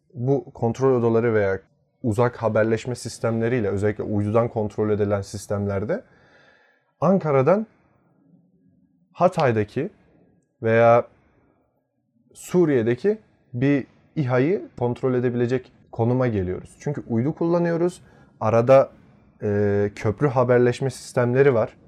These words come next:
Yani tek bir yerden çıkmıyor. Bir yerden başka bir yere, başka bir noktadan da, e, en uç noktaya taşınıyor bu haberleşme sinyalleri. Tabii bu milisaniyeler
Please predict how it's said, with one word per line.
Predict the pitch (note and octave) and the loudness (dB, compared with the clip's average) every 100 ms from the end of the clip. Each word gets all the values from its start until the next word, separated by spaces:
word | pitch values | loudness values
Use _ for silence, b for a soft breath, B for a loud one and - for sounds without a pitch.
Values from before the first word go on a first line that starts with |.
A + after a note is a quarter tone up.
| _ b b - | _ b b -8
Yani | G#2 G#2+ - | -4 -4 -4
tek | C#3 B2 - | -2 0 2
bir | |
yerden | B2 A#2+ B2 | 4 6 4
çıkmıyor. | A#2+ - A#2+ G#2 F#2 - b b b - | 0 -6 -8 -6 -6 -10 b b b -12
Bir | A2+ A2 C3 | -8 2 6
yerden | B2+ A#2 C3+ A#2+ | 8 6 4 4
başka | A#2+ - B2 | 2 2 2
bir | G#2+ | 4
yere, | G#2 A#2+ | 2 2
başka | A#2 - B2 | -2 -2 -2
bir | A#2+ A2+ - - - - - | -2 -4 -8 -20 -20 -20 -8
noktadan | A#2 A#2 - A#2 A2+ A#2 | -2 -2 0 0 2 0
da, | E3 F3 b b b b | 0 -2 b b b b
e, | A2 G#2+ G#2 G#2 G#2+ - _ - | -2 0 2 2 2 -2 _ 0
en | C#3+ | 0
uç | B2+ B2+ | 0 -4
noktaya | A#2 - A#2+ | -6 -2 -2
taşınıyor | - G#2 G2+ F#2+ F#2+ | -2 -6 -6 -6 -4
bu | F#2+ F#2+ - - | -6 -8 -12 -8
haberleşme | G2 G2+ G2 - G2+ | -4 -4 -4 -6 -10
sinyalleri. | - A2 G2+ G2+ G#2+ G3+ - _ _ b b b - | -10 -8 -8 -6 -6 -6 -12 _ _ b b b 2
Tabii | C#3+ C#3+ | 4 6
bu | D3 C#3 | 4 0
milisaniyeler | B2 C3 C3 C#3 B2+ C3 C3 C3+ C3 | -2 -2 -2 0 0 2 2 4 2